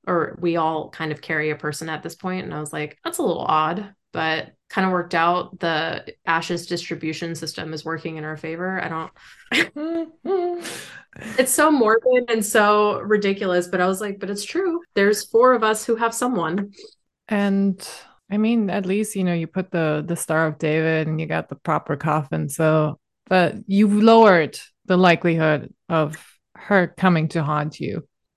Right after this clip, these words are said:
Speaker 1: Oh, yeah, yeah. That co-, that coffin was definitely, it had a plushy pillow element to it. There was,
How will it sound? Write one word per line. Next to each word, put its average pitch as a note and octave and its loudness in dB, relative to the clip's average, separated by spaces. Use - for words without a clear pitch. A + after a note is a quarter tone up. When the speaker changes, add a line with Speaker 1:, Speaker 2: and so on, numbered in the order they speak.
Speaker 1:
Oh, C4+ 8
yeah, A3 4
yeah. D3+ 2
That F3+ -2
co-, - -10
that F#3 2
coffin F#3 -2
was F3 -4
definitely, D#3+ -4
it F#3+ 0
had E3+ -2
a F#3 2
plushy F3 -2
pillow D#3 -4
element D3+ -4
to - -10
it. - -8
There D#3+ -2
was, D#3 -8